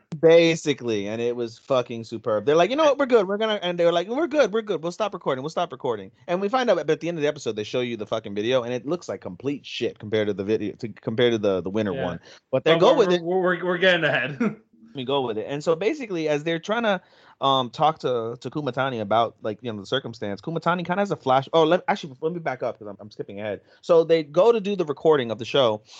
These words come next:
Speaker 2: and as soon as the recording starts, they're like, "All right, let's do the A B C exes on Anissa!" Little
Speaker 1: And
Speaker 2: girl.
Speaker 1: like, "Yes." <laughs>
Speaker 2: Little girl
Speaker 1: Like,
Speaker 2: starts
Speaker 1: "How
Speaker 2: like,
Speaker 1: dare
Speaker 2: "What?"
Speaker 1: you,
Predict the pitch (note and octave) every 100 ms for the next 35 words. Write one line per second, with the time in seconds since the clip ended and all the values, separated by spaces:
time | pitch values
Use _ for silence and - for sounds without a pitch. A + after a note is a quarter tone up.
0 | - - C#3 C3+ C3+ G3+ A3+ G#3+ F3 F#3+
1 | F3+ F3+ E3 D#3+ F#3+ D4+ B3+ C4 D4 C#4
2 | C4+ C4+ C#4 - D4+ E4 C4+ - D4 C#4
3 | D4+ G4 B4 B4+ C5+ C#5 A#4 B4+ B4+ C5
4 | B4+ B4+ A#4+ G4 A3+ G3+ F3+ F#3+ F3+ F3
5 | F3 E3+ D#3+ A3+ C4+ - A#3+ - B3 -
6 | _ _ _ E3+ G#3+ G#3 G#3 G#3 G#3 G#3+
7 | G3 G#3+ D4+ A#3